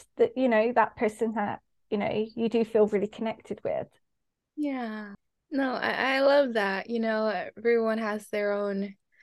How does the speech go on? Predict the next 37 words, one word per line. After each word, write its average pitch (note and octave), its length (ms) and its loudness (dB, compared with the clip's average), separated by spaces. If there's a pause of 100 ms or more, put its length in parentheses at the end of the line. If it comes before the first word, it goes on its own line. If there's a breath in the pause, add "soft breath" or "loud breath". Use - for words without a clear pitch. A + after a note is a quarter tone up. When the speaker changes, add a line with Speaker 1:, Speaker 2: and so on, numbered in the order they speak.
(300 soft breath)
Speaker 2:
um, F3+ 680 -8 (640)
how G3+ 80 -16
do G3 60 -14
I - 20 -10
say D#3 240 -10
it? - 140 -16 (180)
Everyone E4 320 4
has D4+ 180 4
their C4+ 180 6
own B3 180 -2
person A3 520 -2
that F#3 240 -6
they, F3+ 380 -6
they B3 140 2
should C4 280 2
find. E3+ 340 -2
Like, F#3+ 180 -2
if G3+ 100 0
they A3+ 120 6
want A3+ 340 2 (600 soft breath)
online A#3 480 2
marketing A3 600 -2
coaching, C#4+ 680 -2 (280)
if A3+ 140 -2
it's, A#3+ 300 4
if A3+ 160 2
Katie's D4 380 4
not C#4 220 4
the B3+ 100 6
one B3 220 2
for B3 140 -2
you, C4 320 4
okay, - 220 2
find E4 480 8
your, C#4+ 400 6
your, B3 420 -2
uh, A#3 140 6